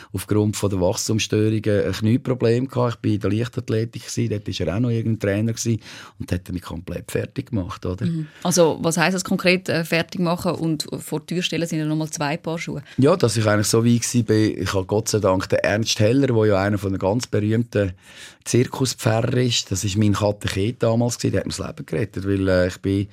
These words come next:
Speaker 1: irgendwann dann einmal so am Geländer gestanden, draussen im Schulhaus, also, und habe mir überlegt, ob ich soll gumpen. Da bin ich zwölf gewesen. Und das
Speaker 2: Wegen dem Lehrer?
Speaker 1: Wegen dem Lehrer. Und das hat mir natürlich schon, also,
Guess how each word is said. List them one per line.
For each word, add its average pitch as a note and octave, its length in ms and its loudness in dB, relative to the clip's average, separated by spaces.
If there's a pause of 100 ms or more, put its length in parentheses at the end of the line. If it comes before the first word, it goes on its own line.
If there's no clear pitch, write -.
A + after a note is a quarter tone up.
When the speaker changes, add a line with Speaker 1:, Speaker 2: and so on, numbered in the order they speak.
(220)
Speaker 1:
irgendwann A#2+ 560 4
dann A#2 120 2
einmal G#2 280 2
so G#2 180 2
am G2 140 0
Geländer G2+ 380 -2
gestanden, G#2+ 680 -2
draussen G#2 400 -4
im G2 80 -2
Schulhaus, G#2 680 -6 (160)
also, F#2+ 400 -4 (960)
und G2 240 0
habe G2 80 4
mir F#2+ 80 2
überlegt, F2+ 420 0
ob G2 80 -6
ich F2 60 -8
soll F2+ 140 0
gumpen. G2+ 600 -2
Da - 80 -6
bin G2+ 140 0
ich F#2 80 -4
zwölf G#2+ 320 -2
gewesen. G2+ 460 -6 (100)
Und F#2+ 240 -2
das F3+ 240 0
Speaker 2:
Wegen F#3 140 -2
dem E3 80 -4
Lehrer? D#3 220 2
Speaker 1:
Wegen - 100 -4
dem F#2+ 200 2
Lehrer. G#2+ 420 0
Und F#2+ 200 -4
das F#2+ 100 -4
hat G2+ 160 0
mir G2 120 0
natürlich F2+ 440 -2
schon, G#2+ 320 2
also, G2 480 0